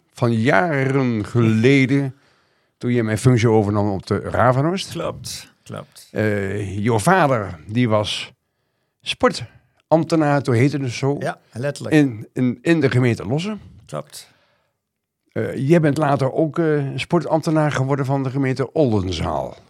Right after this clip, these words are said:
Speaker 2: Ja, dat heet alleen geen sportambtenaar meer, maar het was beleidsadviseur.
Speaker 1: Ja.
Speaker 2: Ik weet niet of je het helemaal kunt vergelijken, maar er is in de loop der tijd natuurlijk enorm veel veranderd.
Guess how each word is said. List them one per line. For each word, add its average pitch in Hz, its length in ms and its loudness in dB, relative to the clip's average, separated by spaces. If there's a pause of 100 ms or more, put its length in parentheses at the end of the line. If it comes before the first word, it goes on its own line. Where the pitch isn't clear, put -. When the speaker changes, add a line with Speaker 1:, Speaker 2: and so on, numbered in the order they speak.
Speaker 2:
Ja, - 240 -16
dat 110 220 -16
heet 123 480 -8
alleen 113 340 -8
geen 123 200 -6
sportambtenaar 143 680 -6
meer, 139 300 -4
maar 123 140 -4
het 110 80 -8
was 110 240 -6
beleidsadviseur. 104 1000 -8 (120)
Speaker 1:
Ja. 92 260 -2
Speaker 2:
Ik - 60 -20 (200)
weet 139 160 -8
niet 147 100 -6
of 131 80 -6
je 104 60 -10
het 120 100 -8
helemaal 123 360 -2
kunt 139 200 -6
vergelijken, 120 420 -4
maar 120 80 -4
er 120 60 -4
is 107 80 -6
in 123 100 -2
de 117 60 -2
loop 120 220 -2
der 113 120 -8
tijd 117 180 -6
natuurlijk 110 300 -10
enorm 110 360 -8
veel 104 180 -12
veranderd. 87 460 -16